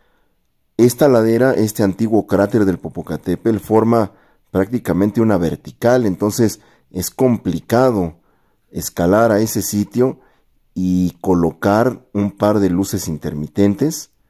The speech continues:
Si ustedes tienen el conocimiento de algún instrumento humano, de alguna instancia, pues, científica, civil o militar, pues compartan esa información. Son dos luces intermitentes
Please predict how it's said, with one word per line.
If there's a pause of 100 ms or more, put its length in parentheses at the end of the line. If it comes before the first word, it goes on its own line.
(1120)
Si
ustedes
tienen
el
conocimiento
de (360)
algún
instrumento
humano,
de
alguna
instancia, (720)
pues,
científica,
civil
o
militar,
pues
compartan
esa
información. (1040)
Son
dos
luces
intermitentes